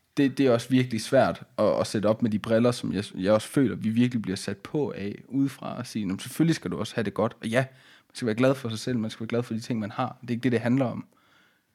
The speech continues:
Så bare der er nogle... Jeg tror bare, hvis kristne mennesker begyndte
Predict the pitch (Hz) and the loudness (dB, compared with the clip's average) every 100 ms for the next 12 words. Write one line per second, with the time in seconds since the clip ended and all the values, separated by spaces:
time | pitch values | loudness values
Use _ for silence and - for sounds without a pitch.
0 | _ - - 135 123 120 117 117 113 - | _ -20 2 8 10 8 6 2 -4 -10
1 | _ _ _ _ _ _ _ _ _ _ | _ _ _ _ _ _ _ _ _ _
2 | _ - 147 - 185 92 85 92 - - | _ 2 4 6 6 4 0 -4 -6 -6
3 | - 123 117 92 101 - 98 104 107 110 | -2 0 0 -2 -2 -6 -6 -2 0 0